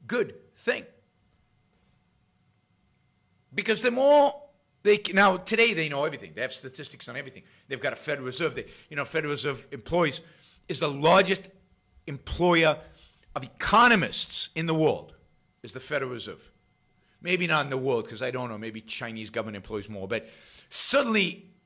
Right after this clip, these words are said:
in the Western world, the largest employer of economists is the Federal Reserve. I mean, that's all they do. They put together statistics.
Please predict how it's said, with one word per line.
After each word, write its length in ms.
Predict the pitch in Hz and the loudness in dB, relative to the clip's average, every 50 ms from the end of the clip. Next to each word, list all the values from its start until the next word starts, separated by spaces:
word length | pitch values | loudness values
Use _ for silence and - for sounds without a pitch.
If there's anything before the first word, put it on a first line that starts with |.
| - 120 - - | -18 -18 -18 -14
in 180 | - 170 165 170 | -10 -10 -8 -6
the 60 | 170 | 0
Western 360 | 165 165 160 165 - 143 135 | 0 0 0 0 -4 -8 -6
world, 180 | 127 131 131 127 | -4 -4 -2 -2
the 100 | 120 120 | -2 -2
largest 360 | 139 151 175 196 185 175 - | 0 0 0 0 -2 -4 -6
employer 440 | 196 - - 175 170 151 139 135 135 - - - - - - _ _ _ _ _ _ _ _ _ | -8 -6 -4 0 2 2 2 2 -2 -6 -14 -20 -20 -20 -20 _ _ _ _ _ _ _ _ _
of 80 | 147 139 | -6 -6
economists 640 | 139 - - 170 196 208 185 160 127 101 101 - - | -6 -4 0 4 4 4 4 4 0 -2 -8 -10 -14
is 80 | 117 | -14
the 80 | 98 117 | -14 -14
Federal 300 | - - 143 123 120 113 | -6 -6 -6 -4 -4 -8
Reserve. 340 | 107 104 95 76 - - _ _ _ _ _ | -10 -10 -12 -16 -18 -20 _ _ _ _ _
I 40 | 165 | -8
mean, 120 | 185 202 | -6 -6
that's 160 | 202 202 - 226 | -6 -4 -2 -2
all 100 | 202 233 | -2 -2
they 120 | 262 277 | -4 -6
do. 180 | - 302 226 - | -8 -8 -10 -10
They 220 | 120 120 120 - _ _ _ _ _ _ _ _ _ _ _ _ _ _ _ _ _ | -12 -14 -14 -18 _ _ _ _ _ _ _ _ _ _ _ _ _ _ _ _ _
put 140 | - 175 180 | -12 -10 -10
together 280 | 170 143 135 127 160 | -8 -8 -8 -8 -8
statistics. 680 | - - - 196 - 262 233 - - - - - - | -12 -16 -16 -16 -16 -14 -16 -16 -16 -20 -20 -20 -20